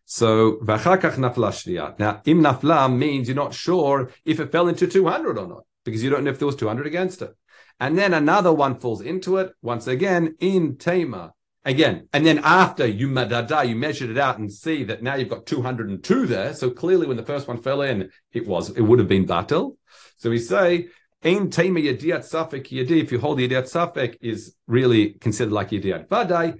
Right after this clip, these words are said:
then Ola, it breaks it up, and therefore it's batel. However, in Tema, if you wanna say, "Ein Yediat, Ein Yediat Safek Yediat Vadai," then we say, "Ein Ola." Then it's like they both fell in basically at the same time,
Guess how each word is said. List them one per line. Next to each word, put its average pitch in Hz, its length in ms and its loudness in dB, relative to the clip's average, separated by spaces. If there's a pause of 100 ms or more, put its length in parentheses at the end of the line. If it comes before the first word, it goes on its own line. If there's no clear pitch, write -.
(160)
then 180 240 0
Ola, 151 460 0
it 127 180 -6
breaks 139 320 -4
it 117 100 -4
up, 165 240 -4 (500)
and 117 160 -2
therefore 117 260 -2
it's 127 100 -2
batel. - 480 -2 (240)
However, 117 560 0
in 139 260 0
Tema, 143 300 0
if 110 160 -6
you 107 40 -8
wanna 107 160 -6
say, 110 440 -2 (120)
"Ein 202 300 -2
Yediat, 104 800 -4
Ein 131 340 2
Yediat 120 220 4
Safek - 420 -6
Yediat 104 540 0 (100)
Vadai," 151 480 2
then 127 400 -4 (140)
we 120 100 -6
say, 120 260 -4
"Ein 120 220 -2
Ola." 95 420 -2
Then 104 140 -4
it's 101 140 -8
like 104 160 -8
they 98 60 -6
both 127 280 0
fell 107 160 -4
in 101 240 -6
basically 95 440 -4
at 90 60 -4
the 95 60 -10
same 85 260 -6
time, 147 460 0